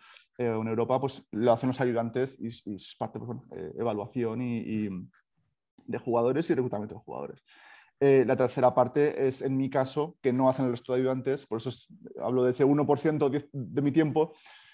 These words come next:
es el tema del, del calendario. Eh,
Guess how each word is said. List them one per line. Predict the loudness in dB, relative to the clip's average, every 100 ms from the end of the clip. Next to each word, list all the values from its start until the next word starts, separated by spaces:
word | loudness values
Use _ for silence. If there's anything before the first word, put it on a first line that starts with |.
| _ 2
es | 2 4
el | 2
tema | 2 4 6
del, | 6 4 0
del | -2 -2
calendario. | -2 -2 -2 -4 -6 _ -4
Eh, | 0 0 0 -2 -4